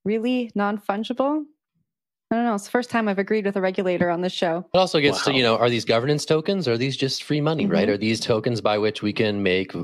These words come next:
Speaker 2: meaningful, uh, you know, democratic, uh, action happen within a community of people who are gathered online? Or are they just some way to juice money into the pockets of the project's founders?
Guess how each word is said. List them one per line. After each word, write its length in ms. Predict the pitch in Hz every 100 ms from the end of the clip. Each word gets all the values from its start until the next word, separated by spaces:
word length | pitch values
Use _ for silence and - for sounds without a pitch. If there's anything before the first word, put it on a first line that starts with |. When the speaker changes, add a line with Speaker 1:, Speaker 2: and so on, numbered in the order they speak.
| 92
Speaker 2:
meaningful, 840 | 95 95 98 - 104 95 92 92
uh, 160 | 90
you 160 | 90 87
know, 80 | 87
democratic, 720 | 85 82 90 98 92 92 - - 135
uh, 200 | 92 85
action 480 | 87 92 - 101 92
happen 480 | - 87 123 123
within 240 | 98 - 101
a 80 | 92
community 400 | 101 95 95 95
of 60 |
people 280 | - 95 101
who 100 | 101
are 80 | 87
gathered 360 | 85 85 87
online? 400 | 92 87 92 165 165
Or 140 | 101
are 60 | 95
they 120 | 98
just 320 | 95 95 -
some 200 | 110 98
way 180 | 92 90
to 100 | 87
juice 520 | - 90 85 - - _ _ -
money 360 | 98 95 90
into 180 | 85 82
the 80 | 82
pockets 500 | - 87 - 82 -
of 320 | 82 80 76
the 60 | -
project's 400 | - 82 80 -
founders? 420 | 156 143 95 92